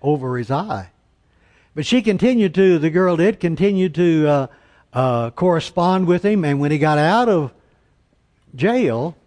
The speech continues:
he came to, uh, Amarillo, where the girl was, and they began to go to each other, and he began coming to church. And I was able to, uh,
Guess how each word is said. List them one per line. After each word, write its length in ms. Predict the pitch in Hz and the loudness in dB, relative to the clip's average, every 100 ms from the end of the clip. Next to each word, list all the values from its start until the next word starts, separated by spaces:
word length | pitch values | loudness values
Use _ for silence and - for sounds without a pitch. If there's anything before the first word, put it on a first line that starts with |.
| _ _ _ _ _ _ _ | _ _ _ _ _ _ _
he 160 | 151 151 | -4 0
came 400 | 180 196 208 190 | 0 2 2 2
to, 400 | 185 170 147 147 | 2 2 2 2
uh, 420 | 139 131 120 110 104 139 | 2 0 -2 -6 -10 -4
Amarillo, 640 | 151 185 170 127 131 175 | -2 0 -2 -2 -2 -2
where 300 | 143 139 143 | -2 0 0
the 120 | 143 | -2
girl 440 | 127 160 160 160 | -2 -2 0 0
was, 520 | 147 151 151 208 202 - _ _ _ _ | 0 0 0 0 -2 -6 _ _ _ _
and 180 | 127 131 | -6 -2
they 140 | 156 | 0
began 420 | 165 156 160 170 165 | 0 0 0 0 0
to 380 | 156 147 147 120 | 0 2 0 -2
go 280 | 160 175 | 0 0
to 60 | 170 | 2
each 180 | 165 170 | 0 0
other, 320 | 165 196 226 | -2 0 0
and 140 | 160 | 0
he 260 | 131 156 147 _ | 0 0 -2 _
began 340 | - 143 156 170 | -6 -2 -2 -2
coming 320 | 160 147 147 | -2 -2 -2
to 80 | 147 | -2
church. 480 | - 247 240 - - _ _ _ - - _ | -4 -8 -10 -20 -20 _ _ _ -20 -20 _
And 180 | 127 135 | -4 0
I 340 | 147 180 156 135 | 2 2 2 0
was 240 | 131 139 | -2 0
able 300 | 160 175 156 | 0 0 0
to, 400 | 165 160 143 131 | 0 0 0 0
uh, 220 | 123 117 | 0 -4